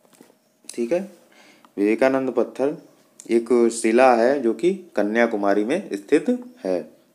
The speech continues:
ठीक है, तो इसका सी ऑप्शन हमारा सही हो जाएगा। आगे बढ़ें, अगला प्रश्न देखिए, विश्व में जीसस क्राइस्ट की सबसे बड़ी मूर्ति कहाँ है? विश्व में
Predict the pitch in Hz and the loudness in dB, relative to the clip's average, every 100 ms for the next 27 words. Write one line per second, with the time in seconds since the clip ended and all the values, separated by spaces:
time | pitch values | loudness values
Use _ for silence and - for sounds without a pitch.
0 | _ 113 123 185 208 - - _ - 110 | _ -4 -2 -2 -4 -18 -20 _ -2 -2
1 | 110 147 170 196 - - - 139 120 - | 2 2 2 0 -14 -8 0 4 4 4
2 | 123 113 98 107 190 208 - 95 87 87 | -2 -2 0 0 -2 -6 -6 -4 -2 -2
3 | 87 87 87 - - _ _ - 101 117 | -4 -8 -12 -20 -20 _ _ -6 -2 2
4 | 127 151 175 - - _ _ _ _ _ | 2 0 -2 -10 -20 _ _ _ _ _
5 | - - 113 139 147 139 139 135 135 143 | -4 2 4 6 4 0 2 2 2 0
6 | 107 151 151 160 160 147 120 127 156 151 | 2 2 2 -2 0 0 -2 0 0 0
7 | - 131 139 143 143 147 127 - 143 143 | 2 2 2 -2 -4 -2 -2 2 2 2
8 | 139 123 120 156 151 95 85 85 - _ | 0 -2 -2 -2 -2 -6 -10 -14 -20 _
9 | _ _ _ _ _ - - 120 - 135 | _ _ _ _ _ -12 -4 -4 -2 -4
10 | 107 95 | -4 -8